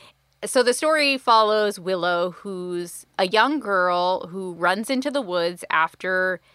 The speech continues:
an angry outburst, and she stumbles on this tree spirit named Pilu.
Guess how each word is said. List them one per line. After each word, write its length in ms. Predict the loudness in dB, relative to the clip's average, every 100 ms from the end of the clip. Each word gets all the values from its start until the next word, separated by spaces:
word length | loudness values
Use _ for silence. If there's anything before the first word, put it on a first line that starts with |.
| _ _
an 160 | -8
angry 480 | -4 -4 -6 -4 0
outburst, 800 | 4 2 2 -4 -2 -4 -8 -14 -14
and 460 | -6 -2 0 -2 -4
she 140 | -8
stumbles 580 | -4 2 2 2 0 -2
on 240 | 0 0
this 260 | 0 -4 -8
tree 300 | -10 -4 -4
spirit 580 | -4 -6 -4 -2 0 -2
named 380 | -6 -8 -6 -8 -14
Pilu. 600 | -14 -12 -10 -8 -8 -8